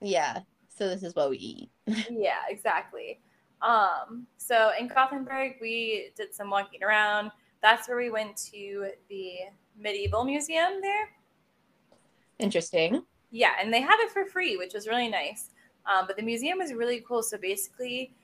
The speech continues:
Speaker 2: what happened was outside of the Parliament building, they were going to, there was a parcel of land next to it that they were gonna convert into a parking lot. And somebody important was like, "Hey guys,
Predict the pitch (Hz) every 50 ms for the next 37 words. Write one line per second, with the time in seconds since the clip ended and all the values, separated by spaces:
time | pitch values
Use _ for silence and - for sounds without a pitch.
0 | _ _ _ _ _ _ _ _ _ _ _ _ _ _ _ - 226 233 240 240
1 | - - 226 214 - - 247 226 226 214 208 196 190 190 196 190 - - - -
2 | 220 220 - - 240 226 220 220 208 - 208 196 - - 208 175 170 190 226 247
3 | 233 - 285 269 285 285 311 320 330 330 330 302 233 208 208 208 202 202 - 196
4 | 202 202 202 202 208 - - - 214 202 196 190 175 170 170 165 165 202 214 _
5 | - 220 208 208 - 208 190 165 - _ _ _ _ _ _ _ - - 226 220
6 | 220 - 214 202 196 202 185 185 180 170 175 165 147 156 - - - - 240 226
7 | 233 233 - - 165 - 185 180 180 180 180 175 180 185 - 208 202 185 180 170
8 | 175 - - - 185 185 - - 180 147 - - - 165 165 - 233 254 285 311
9 | 339 339 370 381 349 - - _ _ _ _ _ _ _ _ _ _ - 180 190
10 | 185 185 180 175 170 156 151 175 180 180 180 - - - _ _ _ _ _ -
11 | - - - - 262 311 - 302 277 247 226 233 202 202 202 202 - 202 190 180
12 | 180 180 175 170 175 175 170 165 175 - - - 208 202 202 196 190 185 180 180
13 | 175 175 175 175 180